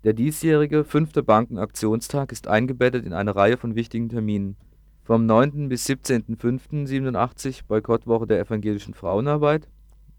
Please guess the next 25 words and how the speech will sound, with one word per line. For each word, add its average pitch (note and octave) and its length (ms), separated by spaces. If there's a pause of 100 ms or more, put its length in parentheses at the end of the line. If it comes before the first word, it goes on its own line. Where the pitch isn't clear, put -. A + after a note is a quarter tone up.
(140)
Die G#2+ 60
Eröffnung G#2 400
findet G#2+ 220
in G2+ 100
Berlin-West G2 560
statt. C#3 200 (480)
Am G#2 120
vierzehnten A#2+ 560
Mai G#2 380
Hauptversammlung A#2+ 680
der G#2+ 140
Deutschen A#2 520
Bank G2+ 300
A G#2+ 80
G. G#2+ 360 (960)
Dort A2 180
wird A2 100
es A2 140
Aktionen A2+ 500
geben B2+ 220
zur A#2 100
Verschuldungskrise B2 800
der A2 100
Dritten G#2+ 320
Welt. G#2 440